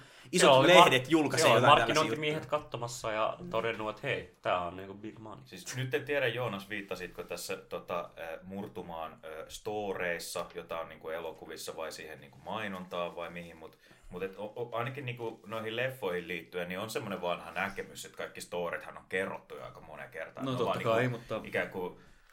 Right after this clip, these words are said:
Speaker 3: jo-, jonkunlaisia muunnelmia semmosesta samasta jutusta aina. Ja
Speaker 4: Muistaakseni viimeksi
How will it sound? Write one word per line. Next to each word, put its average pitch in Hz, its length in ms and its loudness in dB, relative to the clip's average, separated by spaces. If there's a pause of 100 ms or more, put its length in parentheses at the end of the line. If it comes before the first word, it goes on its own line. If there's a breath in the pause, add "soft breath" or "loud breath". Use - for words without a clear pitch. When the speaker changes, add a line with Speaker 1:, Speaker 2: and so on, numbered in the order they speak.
(120)
Speaker 3:
jo-, 113 140 -6
jonkunlaisia 110 800 4
muunnelmia 92 600 -4
semmosesta 76 460 -14
samasta 80 440 -8
jutusta - 440 -12
aina. - 220 -12
Ja 120 140 -14
Speaker 4:
Muistaakseni 160 460 -2
viimeksi 131 260 -4